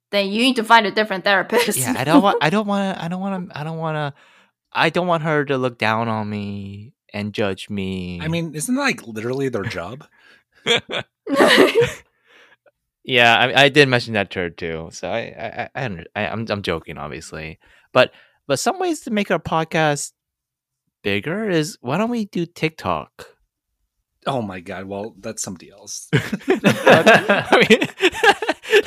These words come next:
Speaker 2: that's the Go To Alex thing, I, I feel like. But we could, we could have a TikTok account, and then, like, we could, for some of our episodes where we have videos, couldn't we have clips? Like, some, I feel like some people do that.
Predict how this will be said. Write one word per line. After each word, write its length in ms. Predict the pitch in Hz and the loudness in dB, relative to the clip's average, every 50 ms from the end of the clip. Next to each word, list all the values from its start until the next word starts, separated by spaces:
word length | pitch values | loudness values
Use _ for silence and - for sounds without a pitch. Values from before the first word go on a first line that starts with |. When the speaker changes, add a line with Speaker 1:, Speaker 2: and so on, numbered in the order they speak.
| - | 4
Speaker 2:
that's 140 | - 440 415 - | 0 0 2 2
the 100 | 170 151 | -2 2
Go 160 | 135 165 165 | 4 4 4
To 140 | 156 - 170 127 | 4 2 0 4
Alex 420 | 113 127 139 156 165 156 - - _ - - - - - _ _ | 6 6 6 6 4 2 -2 -16 _ -20 -20 -20 -20 -20 _ _
thing, 260 | - 127 110 110 110 | -2 0 2 2 2
I, 260 | 107 107 107 87 110 | 2 2 2 2 2
I 40 | 123 | 0
feel 220 | - 131 131 135 | 2 2 2 4
like. 240 | 127 113 107 117 113 | 4 4 4 4 2
But 160 | - 131 127 | 0 -2 -2
we 100 | 139 190 | -2 -4
could, 260 | - - 330 - - - - | -4 -2 -4 -4 -4 -4 -8
we 80 | 165 | -8
could 180 | 180 - 269 240 | -6 -2 -2 0
have 180 | 233 233 220 - | 2 2 2 0
a 100 | 202 190 | -2 -4
TikTok 520 | - - 190 196 - 240 202 190 - - | -4 -6 -8 -6 -2 0 0 0 -2 -6
account, 600 | - - - - 185 165 143 110 107 107 - - _ _ _ _ _ _ _ - | -16 -14 -8 -4 -2 0 0 0 0 -2 -6 -10 _ _ _ _ _ _ _ -6
and 140 | 127 127 | -2 0
then, 160 | 135 135 135 135 | 0 0 0 0
like, 160 | 127 123 123 | 0 0 0
we 80 | 135 | -2
could, 320 | 131 - - 160 151 156 - _ _ _ _ _ - | -4 -2 0 0 0 0 -2 _ _ _ _ _ -4
for 80 | 139 | -4
some 180 | 127 - 175 175 | -2 0 0 0
of 60 | 175 | 0
our 160 | 170 165 151 | 2 2 2
episodes 440 | 151 147 - 147 - 156 139 135 123 | 2 0 -2 -4 -2 -2 -2 -2 -2
where 220 | 120 123 120 117 113 110 | -2 -2 -2 -2 -2 -2
we 80 | 113 113 | 0 0
have 120 | 113 107 101 | 0 0 0
videos, 720 | 110 113 127 120 107 101 95 92 92 92 95 98 104 - _ _ _ _ _ _ _ _ _ _ _ _ - | -2 -2 -2 0 -2 -2 -2 -2 -6 -8 -10 -12 -16 -20 _ _ _ _ _ _ _ _ _ _ _ _ -8
couldn't 160 | - 202 208 | -6 -4 -2
we 100 | 214 208 | -2 0
have 220 | 202 208 190 - | 0 -2 -2 -4
clips? 360 | - - 139 180 202 - - - | -4 -2 -2 -2 -2 -4 -4 -4
Like, 140 | 117 117 | -4 -4
some, 160 | - - 175 185 156 | -4 -4 -6 -2 -2
I 100 | 165 190 | -2 -2
feel 240 | - - 311 311 294 | -2 -2 -4 -2 -2
like 180 | 285 277 - | -2 -4 -4
some 200 | - 208 185 208 | -4 -4 -4 -4
people 260 | - - 180 - - | -6 -10 -10 -8 -6
do 160 | 131 139 139 156 | -4 -4 -2 -2
that. 300 | 139 92 78 71 - | -2 -2 -4 -4 -8